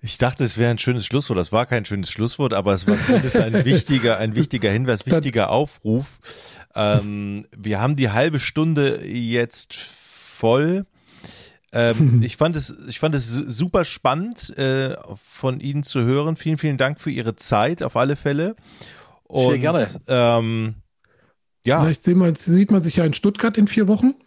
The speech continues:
Speaker 3: Ich, ich werde
Speaker 2: Da?
Speaker 3: dort sein. Sie auch?
Speaker 2: Ja, ich werd, ich werd auch dort sein, ja.
Speaker 3: Auch wieder mit einer offiziellen Funktion, äh, Podcast, oder?
Speaker 2: Nee, eine, eine Moderation habe ich,
Speaker 3: Okay.
Speaker 2: aber sonst nichts. Ja.
Speaker 3: Okay, okay.
Speaker 2: Mhm.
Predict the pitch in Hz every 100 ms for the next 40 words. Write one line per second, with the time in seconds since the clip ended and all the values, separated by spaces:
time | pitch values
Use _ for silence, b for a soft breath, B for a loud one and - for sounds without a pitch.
0 | b b b b b _ 175 - - 202
1 | 180 180 190 269 113 98 - - _ -
2 | 170 143 240 196 175 - 240 - 190 160
3 | 196 160 - 120 - 127 139 - _ _
4 | _ _ _ _ - 175 185 202 214 196
5 | 202 - - 185 190 196 196 202 202 202
6 | 185 151 - 190 - 190 254 247 220 175
7 | - 202 - 220 220 - 185 185 202 196
8 | 185 - - 202 208 202 190 202 180 156
9 | 156 - 143 131 139 _ - 139 127 147
10 | - 139 135 123 - 117 - _ _ -
11 | 123 117 135 - 123 - 110 143